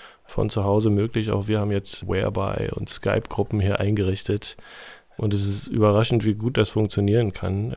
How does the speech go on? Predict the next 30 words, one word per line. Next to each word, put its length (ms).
Natürlich 340
bleiben 300
hier 160
und 140
da 80
ein 100
paar 200
Sachen 220
auf 140
der 100
Strecke. 500
Auch 140
wir 120
mussten 360
die 80
Zeitung 460
an 140
sich 120
so 120
ein 100
bisschen 340
verkleinern, 720
weil 160
wir 80
einfach 240
nicht 380
garantieren 560
können, 240
dass 320
manche 640